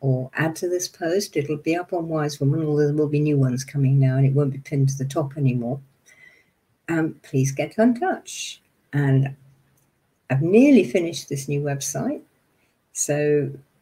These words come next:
you should be, you should be able to join other bigger, longer masterclasses where there's much more chance for you to do interactive work with me than there was today.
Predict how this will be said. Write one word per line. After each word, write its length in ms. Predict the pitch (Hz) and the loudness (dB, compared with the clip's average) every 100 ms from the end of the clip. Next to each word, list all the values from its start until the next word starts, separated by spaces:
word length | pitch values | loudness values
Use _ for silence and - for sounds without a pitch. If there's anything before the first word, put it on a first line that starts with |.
| _ - | _ -2
you 120 | 143 | -2
should 220 | 143 139 | -2 -2
be, 240 | 143 143 - | 0 0 0
you 140 | 147 | -2
should 120 | 143 - | -2 -4
be 60 | |
able 160 | 147 143 | -4 -4
to 100 | 139 | -8
join 600 | - 151 160 160 156 139 - _ _ _ _ | -2 0 0 0 -4 -8 -16 _ _ _ _
other 380 | 165 175 170 170 _ | -2 0 -2 -4 _
bigger, 440 | 180 175 165 - - | 2 4 2 -2 -2
longer 380 | 170 170 160 151 | 0 2 0 0
masterclasses 1000 | 151 147 139 - 160 147 143 240 269 - _ _ _ _ | -2 -2 -6 -10 -4 -4 -2 -2 -2 -8 _ _ _ _
where 300 | 160 147 143 - _ - | -4 -2 -4 -10 _ -6
there's 140 | 151 | -2
much 300 | 175 180 - | -2 -2 -4
more 100 | 165 | -6
chance 380 | 156 165 147 143 | -4 -4 -4 -6
for 120 | - | -4
you 120 | 147 | -4
to 100 | 139 - | -4 -4
do 180 | 139 | -2
interactive 760 | 131 143 139 156 - - 147 135 | 0 0 0 -2 -4 -6 -8 -4
work 300 | 127 110 - | -4 -6 -8
with 160 | 131 135 | -8 -4
me 160 | 127 | -2
than 180 | 135 139 | -2 -4
there 80 | 139 | -4
was 240 | 123 135 | -4 -8
today. 500 | - 139 135 - 233 | -10 -10 -8 -4 -4